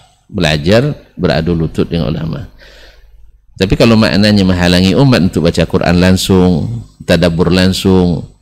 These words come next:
kemudian baca hadis, tadabburi hadis, ini nak menjauhkan umat dari sumber yang jernih.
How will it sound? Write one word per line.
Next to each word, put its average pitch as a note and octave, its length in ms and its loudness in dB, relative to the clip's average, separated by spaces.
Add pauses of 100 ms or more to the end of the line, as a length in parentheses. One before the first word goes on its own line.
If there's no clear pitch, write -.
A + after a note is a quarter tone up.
kemudian F2 400 0
baca F2+ 300 0
hadis, E2+ 560 -2 (240)
tadabburi F2 480 0
hadis, F#2 640 0 (580)
ini A#2 240 4
nak F#3 160 2
menjauhkan F#2+ 460 0
umat G#2+ 260 -2
dari F#2+ 240 0
sumber F#2+ 480 0
yang G2+ 240 2
jernih. A#2 640 0